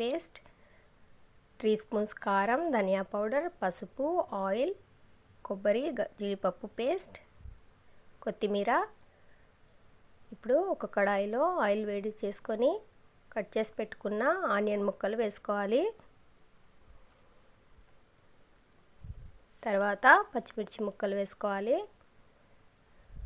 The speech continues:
ఇవి రెండు ఫ్రై చేసుకున్న తర్వాత దోరగా ఫ్రై చేసుకోవాలి. టూ స్పూన్స్ అల్లం వెల్లుల్లి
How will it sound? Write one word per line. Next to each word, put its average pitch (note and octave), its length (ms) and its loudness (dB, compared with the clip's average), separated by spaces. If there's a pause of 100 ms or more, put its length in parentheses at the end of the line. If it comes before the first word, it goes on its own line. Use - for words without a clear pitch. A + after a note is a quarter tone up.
(1400)
ఇవి A3 180 -4
రెండు G#3 200 4 (340)
ఫ్రై A3 140 0 (120)
చేసుకున్న G#3+ 380 -4 (120)
తర్వాత G3+ 400 -2 (1000)
దోరగా G#3+ 320 4 (100)
ఫ్రై A3 140 4 (100)
చేసుకోవాలి. G#3 640 0 (3750)
టూ A3+ 100 2 (100)
స్పూన్స్ D#4+ 440 0 (180)
అల్లం G#3+ 240 2
వెల్లుల్లి G#3 280 -2